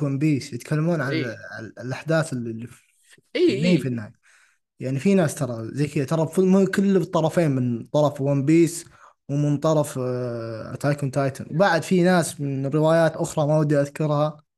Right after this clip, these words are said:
Speaker 1: فهمت؟
Speaker 2: مم.
Speaker 1: يحرقون.
Speaker 2: مم. إيه،
Speaker 1: بس
Speaker 2: بس
Speaker 1: كذا.
Speaker 2: السالفة
Speaker 1: يبي
Speaker 2: كانت
Speaker 1: يثبت
Speaker 2: تقرأ
Speaker 1: لك إن
Speaker 2: أكثر.
Speaker 1: روايتي أفضل.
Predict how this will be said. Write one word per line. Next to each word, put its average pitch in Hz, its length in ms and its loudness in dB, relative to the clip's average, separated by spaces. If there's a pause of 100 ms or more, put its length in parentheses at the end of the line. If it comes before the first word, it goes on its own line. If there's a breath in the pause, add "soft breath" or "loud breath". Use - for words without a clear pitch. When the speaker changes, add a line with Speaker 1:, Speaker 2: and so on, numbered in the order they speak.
(340)
Speaker 1:
فهمت؟ 175 400 2
Speaker 2:
مم. - 140 -20 (140)
Speaker 1:
يحرقون. 185 340 2
Speaker 2:
مم. 139 440 -8 (1160 soft breath)
إيه، 208 60 4
Speaker 1:
بس 214 120 4
Speaker 2:
بس 156 120 -2
Speaker 1:
كذا. 165 100 -4
Speaker 2:
السالفة 196 320 0
Speaker 1:
يبي 196 60 4
Speaker 2:
كانت 254 180 6
Speaker 1:
يثبت 254 260 4
Speaker 2:
تقرأ 247 120 2
Speaker 1:
لك 233 120 4
إن 226 160 4
Speaker 2:
أكثر. 190 140 2
Speaker 1:
روايتي 214 540 4
أفضل. - 240 -4